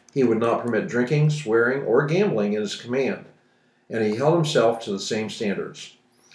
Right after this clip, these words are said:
He was always concerned about the welfare of his troops. He was critical of the actions of many of his, uh, fellow officers and believed drunkenness and negligence on the part of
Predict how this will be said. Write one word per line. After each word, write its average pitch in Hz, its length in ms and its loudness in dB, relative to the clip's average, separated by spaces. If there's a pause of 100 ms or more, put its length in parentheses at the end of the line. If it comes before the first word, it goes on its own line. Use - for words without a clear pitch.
(120)
He 127 120 2
was 107 160 2
always 113 300 4
concerned 127 480 -2
about 104 240 0
the 107 40 -2
welfare 107 440 2
of 104 80 -2
his 107 120 -6
troops. - 580 -2 (440)
He 123 80 0
was 101 180 0
critical 117 560 2
of 101 80 0
the 107 200 -6
actions 143 720 -4 (380)
of 107 120 2
many 127 400 2
of 107 140 2
his, - 300 -6
uh, 107 260 -8
fellow 120 320 2
officers 135 560 0
and 107 160 -4
believed 107 400 2
drunkenness 143 720 -2 (280)
and 101 380 -2
negligence 139 720 0 (200)
on 110 140 -4
the 104 60 -2
part 120 360 0
of 107 280 -2